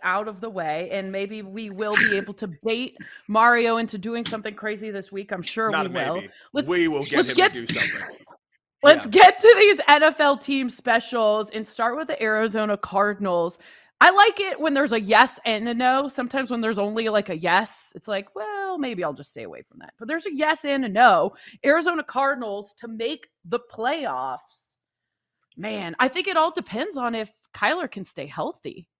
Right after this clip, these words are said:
Speaker 1: too, you know? I mean, the guy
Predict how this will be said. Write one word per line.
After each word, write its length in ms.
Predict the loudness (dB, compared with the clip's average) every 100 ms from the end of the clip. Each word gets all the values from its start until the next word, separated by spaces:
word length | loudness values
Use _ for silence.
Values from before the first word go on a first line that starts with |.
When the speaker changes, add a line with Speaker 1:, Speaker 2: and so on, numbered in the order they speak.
| _ _ _ _
Speaker 1:
too, 340 | -8 -8 -10 -12 -12
you 160 | -8
know? 380 | -4 0 0 0
I 80 | -2
mean, 240 | -4 -6 -10 _ _ _ _ _
the 100 | -4
guy 500 | 4 8 10 10 8